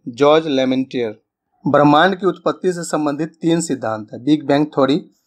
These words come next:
जॉर्ज लेमेंटियर के द्वारा, साम्यावस्था सिद्धांत थॉमस गोल्ड एवं हरमन बांडी के द्वारा,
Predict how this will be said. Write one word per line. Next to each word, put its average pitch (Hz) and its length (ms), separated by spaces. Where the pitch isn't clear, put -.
जॉर्ज 135 340
लेमेंटियर 135 540
के 147 120
द्वारा, 139 320
साम्यावस्था 151 760
सिद्धांत 139 460
थॉमस 165 420
गोल्ड 143 300
एवं 143 280
हरमन 135 320
बांडी 127 320
के 139 140
द्वारा, 131 300